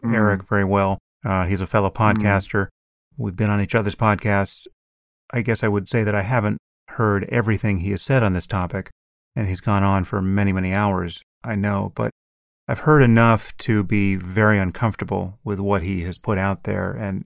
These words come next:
Speaker 2: I, I
Speaker 1: Mm-hmm.
Speaker 2: do consider it dangerous, what strikes me as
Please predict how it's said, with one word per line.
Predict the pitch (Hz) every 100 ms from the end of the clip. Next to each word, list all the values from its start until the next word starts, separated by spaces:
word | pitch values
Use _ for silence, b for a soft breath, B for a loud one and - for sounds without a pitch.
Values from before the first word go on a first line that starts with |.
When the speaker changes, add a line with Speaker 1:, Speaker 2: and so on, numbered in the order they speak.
| - _ -
Speaker 2:
I, |
I | 131
Speaker 1:
Mm-hmm. | 104 117 123
Speaker 2:
do | 98 113
consider | 120 - 113 95
it | 95 - _ _ _ _ _ _
dangerous, | - 107 110 92 90 - - _ _
what | 139 113 127 123 120 110 -
strikes | - - 104 -
me | 104 92
as | 92 85